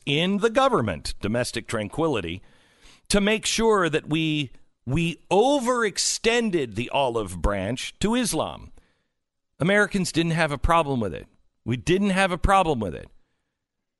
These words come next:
But we were given, in the middle of the night, the Patriot Act and told, "You're not patriotic unless you're for it." And so now we have to take off our shoes and our belts and everything else. They're now scanning our eyes,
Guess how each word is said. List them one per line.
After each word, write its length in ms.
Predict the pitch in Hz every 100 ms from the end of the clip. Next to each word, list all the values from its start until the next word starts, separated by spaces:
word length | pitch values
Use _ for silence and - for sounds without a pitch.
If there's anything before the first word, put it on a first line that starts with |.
| _ -
But 200 | 143 135
we 200 | 170 202
were 220 | 185 147
given, 640 | 113 202 165 117 123 143 - - _ _ -
in 160 | 139
the 80 | 139
middle 400 | 139 156 180 170
of 80 | 143
the 80 | 139
night, 360 | 160 175 151
the 120 | 139 131
Patriot 520 | 208 247 - 147 107
Act 280 | 98 120 131
and 180 | 160
told, 320 | - 196 190 139
"You're 180 | 175
not 380 | 185 208 277 247
patriotic 880 | 233 240 - 214 233 269 180 139 - -
unless 420 | 165 180 190 180
you're 100 | 185
for 380 | - 240 247 123
it." 240 | - - - - -
And 140 | - 127
so 160 | 165
now 200 | 160 180
we 180 | 196 233
have 180 | 214 -
to 80 | 180
take 260 | - 170
off 300 | 160 156 143
our 140 | 120 113
shoes 480 | - 190 185 180 160
and 100 | 120
our 100 | 107
belts 480 | 165 175 180 -
and 200 | 123 117
everything 520 | - 175 208 - 170 135
else. 380 | 123 151 - - - _ _ _
They're 140 | 143 165
now 140 | 185
scanning 840 | - - - 190 214 226 220 202
our 200 | 175 160
eyes, 680 | 139 139 110 98 147 170